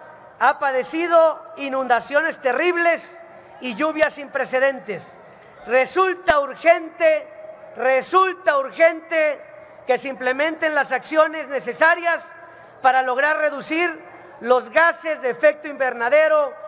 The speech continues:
que incrementan la temperatura y provocan fenómenos naturales cada vez más catastróficos. Compañeras y compañeros diputados, la amenaza ambiental es real e inminente. No podemos seguir permitiendo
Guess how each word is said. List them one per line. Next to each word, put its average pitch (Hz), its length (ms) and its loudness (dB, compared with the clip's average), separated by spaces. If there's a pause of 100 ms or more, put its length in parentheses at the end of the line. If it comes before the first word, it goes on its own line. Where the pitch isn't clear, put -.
(180)
que 254 80 2
incrementan 269 600 -2
la 277 120 -4
temperatura 262 880 0 (320)
y 247 100 -8
provocan 285 520 0
fenómenos 277 460 0
naturales 302 800 -2 (400)
cada 294 240 2
vez 294 180 2
más 285 200 -4
catastróficos. 254 800 -4 (720)
Compañeras 320 1000 2 (120)
y 269 140 -10
compañeros 269 680 0
diputados, 269 580 0 (640)
la 240 140 4
amenaza 311 440 0
ambiental 302 640 0 (540)
es 269 220 2
real 294 580 0
e 262 100 -2
inminente. 247 680 -4 (460)
No 285 220 4
podemos 339 460 2
seguir 285 320 -4
permitiendo 285 880 0